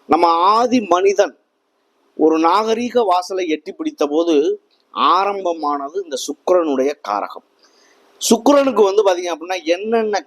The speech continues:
காரகங்கள், என்னென்ன வேலைகள், என்னென்ன இதுங்கிறது வந்து பாத்தீங்க அப்படின்னா, இந்த உயிர்கள்லாம் வந்து, உ-, சமநிலை, உயிர்களுக்கு ஒரு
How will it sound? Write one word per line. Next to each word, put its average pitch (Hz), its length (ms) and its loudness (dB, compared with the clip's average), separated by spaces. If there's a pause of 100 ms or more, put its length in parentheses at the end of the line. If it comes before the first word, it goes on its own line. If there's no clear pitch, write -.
காரகங்கள், 147 680 -2 (280)
என்னென்ன 214 500 2
வேலைகள், 160 540 -2
என்னென்ன 190 480 -2
இதுங்கிறது 151 540 -4
வந்து 156 120 -10
பாத்தீங்க 139 320 -2
அப்படின்னா, 131 300 -2 (520)
இந்த 156 100 4 (100)
உயிர்கள்லாம் 220 640 2
வந்து, 196 200 -4 (580)
உ-, 139 420 2
சமநிலை, 214 640 0 (220)
உயிர்களுக்கு 214 680 -2
ஒரு 190 240 2